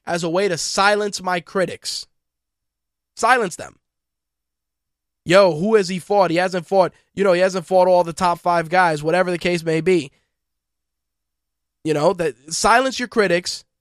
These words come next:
win the belt, defend the belt, and go down in history as the guy that had the most, the most personality, talks him, talked himself into a fight, won the belt, defended the belt,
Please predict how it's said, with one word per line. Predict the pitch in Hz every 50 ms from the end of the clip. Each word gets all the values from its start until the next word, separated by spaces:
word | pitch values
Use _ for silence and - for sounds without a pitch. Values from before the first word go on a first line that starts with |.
| _ _ _ _ _ _ _ _ _
win | - 147 175 202 220 240
the | 254 240
belt, | 170 160 165 156 147 147 165 - - - _ _ _ _ _ _ _ _ _ -
defend | - 190 180 - - - 220 214 233 220 190 170
the | 160 156
belt, | 147 139 151 143 139 139 156 - - - - _ _ _ _ _ _ _ _ _ _ _ _ -
and | - 180 185 180
go | 156 202 220 226
down | 190 214 196 202 208
in | 202 196
history | 175 185 190 - - 190 202 202 190
as | 180 170
the | 170 165
guy | 151 185 190 202 202 190
that | 190 180 160 - _ _ _ _ _ _ _ _ _ -
had | 170 180 190 180 160
the | 151 165
most, | 165 165 175 196 226 240 - - 190
the | 165 165
most | 175 185 220 247 - -
personality, | - 220 214 202 - 190 185 175 180 175 175 175 170 165 156 _ _ _ _ -
talks | - 208 233 254 - 240
him, | 226 208 - -
talked | - 202 208 240 - -
himself | 214 208 - 214 202 196 -
into | 202 202 - 190 190
a | 175
fight, | - - 165 156 156 156 - _ _ _ _ _ -
won | 135 160 190 226 254 254
the | 233 214
belt, | 170 160 226 220 196 175 170 - _ _ _ _ -
defended | 175 175 165 - 220 247 247 226 208 185
the | 180
belt, | 165 180 170 165 165 170 -